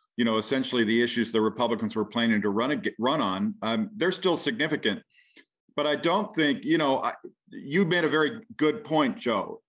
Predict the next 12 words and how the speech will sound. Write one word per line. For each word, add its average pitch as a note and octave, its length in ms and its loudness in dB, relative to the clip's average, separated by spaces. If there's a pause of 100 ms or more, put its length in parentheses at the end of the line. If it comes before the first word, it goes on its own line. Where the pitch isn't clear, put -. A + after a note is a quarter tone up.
(140)
We're C#3+ 300 2
all F3+ 280 4
been, C3 220 0
we've C3+ 140 2
all F3 160 4
been C#3+ 180 0
trained D3+ 440 0
to C3 80 0
say, B2+ 340 2
"Well, B2 400 2
that's C3 280 -4
just, C3 380 -2